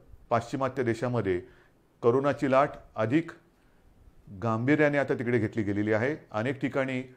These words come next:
लॉकडाऊन केलेलं आहे. दिल्लीमध्ये सुद्धा दुसरी, तिसरी लाट आलेली आहे. बऱ्याच ठिकाणी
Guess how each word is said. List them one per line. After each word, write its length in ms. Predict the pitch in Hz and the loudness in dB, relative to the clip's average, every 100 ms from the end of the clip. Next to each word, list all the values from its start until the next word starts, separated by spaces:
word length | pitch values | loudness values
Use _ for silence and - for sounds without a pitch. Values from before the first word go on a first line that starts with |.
| - | -6
लॉकडाऊन 480 | 107 107 101 135 156 | 2 2 4 2 2
केलेलं 320 | 156 139 143 | -2 0 0
आहे. 240 | 131 160 180 - _ _ _ - _ - | 0 -2 -6 -18 _ _ _ -20 _ -12
दिल्लीमध्ये 560 | 98 123 139 156 156 | -2 2 2 4 4
सुद्धा 220 | 147 156 | 4 2
दुसरी, 320 | 139 131 143 147 | 2 0 0 -2
तिसरी 340 | 143 120 143 | -2 -4 2
लाट 200 | 147 139 | 4 4
आलेली 280 | 143 143 147 | 0 0 -2
आहे. 160 | 156 180 - _ _ _ | -2 -6 -16 _ _ _
बऱ्याच 400 | 87 120 156 160 | 2 6 6 4
ठिकाणी 580 | 160 160 156 165 180 | -2 0 0 0 -6